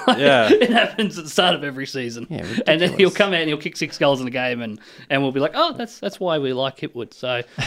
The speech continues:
Speaker 2: Yeah, no,
Speaker 1: yeah.
Speaker 2: I don't see the point in dropping Hipwood.
Speaker 1: <laughs>
Speaker 2: Like, he just needs to have a good run, he'll be fine.
Speaker 3: I
Speaker 2: Like,
Speaker 3: think
Speaker 2: he'll,
Speaker 3: everyone
Speaker 2: he'll
Speaker 3: just needs
Speaker 2: kick,
Speaker 3: to give time,
Speaker 2: yeah,
Speaker 3: people
Speaker 2: he'll
Speaker 3: time.
Speaker 2: kick ten next week or something, and then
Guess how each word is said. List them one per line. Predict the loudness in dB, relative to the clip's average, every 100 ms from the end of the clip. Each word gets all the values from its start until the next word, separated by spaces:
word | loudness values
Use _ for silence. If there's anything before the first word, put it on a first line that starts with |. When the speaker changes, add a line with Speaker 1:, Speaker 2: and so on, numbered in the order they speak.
| -8 0
Speaker 2:
Yeah, | 4
no, | 4
Speaker 1:
yeah. | 4
Speaker 2:
I | 4 4
don't | 4 4 2
see | 2
the | 4
point | 2 2
in | 4
dropping | 4 2 0
Hipwood. | 0 0 -4 -6 -14 -18 -12
Speaker 1:
<laughs> | -12 -12 -18 -18 -18 _ _ -2
Speaker 2:
Like, | 0 2
he |
just | 2 4
needs | 4 6
to |
have | 4 4
a |
good | 0 2
run, | 0 0
he'll | -2
be | -6
fine. | -6 -4 -4 -8 _ _ -20 -20 _ _ 2
Speaker 3:
I | 4
Speaker 2:
Like, |
Speaker 3:
think | 6
Speaker 2:
he'll, | 6
Speaker 3:
everyone | 6 6
Speaker 2:
he'll | 4
Speaker 3:
just | 8
needs | 8 6
Speaker 2:
kick, |
Speaker 3:
to |
give | -2 -2
time, | -4 -6 -6
Speaker 2:
yeah, | 2 4
Speaker 3:
people | 6
Speaker 2:
he'll | 6
Speaker 3:
time. | 6
Speaker 2:
kick | 4 4
ten | 2 4
next | 4 0 -4
week | -4 -2 -4
or |
something, | -4 -4 -4 -6
and | -2
then | -2 0 -2